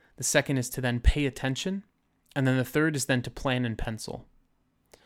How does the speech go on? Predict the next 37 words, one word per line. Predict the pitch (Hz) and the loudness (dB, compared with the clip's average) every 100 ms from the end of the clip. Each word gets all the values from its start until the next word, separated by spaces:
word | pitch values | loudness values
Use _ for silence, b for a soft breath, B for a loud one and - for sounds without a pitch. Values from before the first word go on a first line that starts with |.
| b b b | b b b
So | 147 | 2
you | 139 | 2
pray, | 127 151 147 170 | 2 4 4 4
you | 165 135 | 2 2
ask | 135 - | 0 0
God, | 135 131 131 | -2 -2 -2
like, | 123 127 | -4 -2
"Lord, | 135 139 | 0 0
I'm | 113 | -2
trying | 104 139 147 | -2 0 2
to | |
be | 143 | 0
faithful | 127 131 123 131 120 | -2 -2 -2 -4 -4
to | 131 | -4
what | 123 | -4
you're | 113 | -4
calling | - 117 117 117 | -6 -4 -4 -4
me | 113 | -8
to. | - 110 110 - B B | -8 -8 -8 -12 B B
I | 131 | -4
want | 123 131 | 0 2
to | |
have | 127 131 | 2 -2
this | 123 - | -4 -6
relationship | 120 117 - 117 117 113 | -6 -6 -6 -6 -6 -10
with | 110 | -10
you. | 113 113 113 B B B | -8 -8 -10 B B B
Um, | 135 113 107 - _ _ _ - - _ | -10 -8 -8 -10 _ _ _ -20 -20 _
reveal | 139 139 135 147 160 | -2 0 4 2 2
to | 151 | -2
me, | 139 | -2
Lord, | 131 123 123 | 0 0 -2
how | 123 131 127 | -4 -2 0
I | 123 | 0
can | 120 110 | -2 -8
do | 113 | -6
that. | 127 - | -6 -6